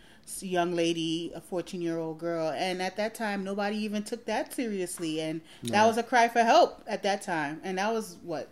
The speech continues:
Speaker 1: more than, it was decades ago. And nobody
Speaker 2: Right.
Speaker 1: took that as a cry for help. So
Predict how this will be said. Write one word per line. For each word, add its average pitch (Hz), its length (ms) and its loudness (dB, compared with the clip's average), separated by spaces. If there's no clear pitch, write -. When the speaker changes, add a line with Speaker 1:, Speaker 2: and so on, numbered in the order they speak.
Speaker 1:
more 185 200 -4
than, 170 260 -4
it - 20 -12
was 302 100 -2
decades 269 440 4
ago. 151 420 -2
And 196 120 2
nobody 262 280 4
Speaker 2:
Right. 269 80 -2
Speaker 1:
took 262 160 -6
that 214 160 2
as 208 80 -4
a 208 40 -8
cry 190 220 -2
for 180 140 -4
help. 185 500 -2
So 180 480 6